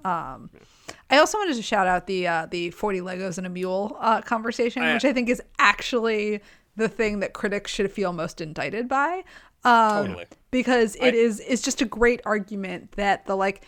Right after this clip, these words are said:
Speaker 1: yes, it's good that Ryan Coogler is getting absorbed into the Marvel Cinematic Universe and, like, will be part of that orb forever. Like,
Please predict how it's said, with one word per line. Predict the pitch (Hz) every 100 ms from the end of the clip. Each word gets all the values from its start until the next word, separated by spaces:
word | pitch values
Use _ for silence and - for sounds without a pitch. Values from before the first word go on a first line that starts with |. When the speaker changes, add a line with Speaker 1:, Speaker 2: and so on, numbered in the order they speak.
| - -
Speaker 1:
yes, | 233 226 175 -
it's | 247 -
good | 254 262
that | 208 220
Ryan | 220 220
Coogler | 202 226 202 190
is | 180
getting | 170 208 190
absorbed | 185 180 208 208 214 196
into | 202 175
the | 190
Marvel | 180 185
Cinematic | 190 208 196 180 175 170
Universe | 196 185 170 170 -
and, | 175
like, | 160 170
will | 196
be | 185
part | 190 - 196
of | 190 170
that | 165 147
orb | 208 208 190 185
forever. | 202 190 165 127 143
Like, | 160 -